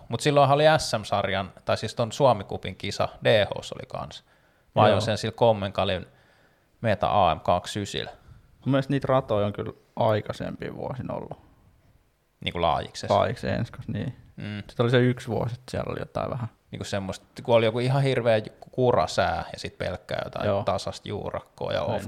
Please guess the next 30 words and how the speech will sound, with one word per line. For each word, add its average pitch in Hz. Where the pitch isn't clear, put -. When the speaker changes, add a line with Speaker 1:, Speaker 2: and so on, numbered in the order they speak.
Speaker 2:
ehkä -
Speaker 1:
off-camperia. 104
Speaker 2:
pelkkää, 95
mutta 107
oli 104
vähän 110
niinku 110
enemmän 101
fyysistä, 101
fyysistä 117
Speaker 1:
Mm. 101
Speaker 2:
enduroa. 101
Speaker 1:
Mm. 123
Speaker 2:
Siitä -
ei -
kukaan 104
tykkää. -
Speaker 1:
Niin, 151
en 180
mä 175
tiedä, 147
mulla 180
ei 135
ollut 131
mitään 127
valitettavaa, 95
paitsi, 104
ei 170
kun -
kato, 180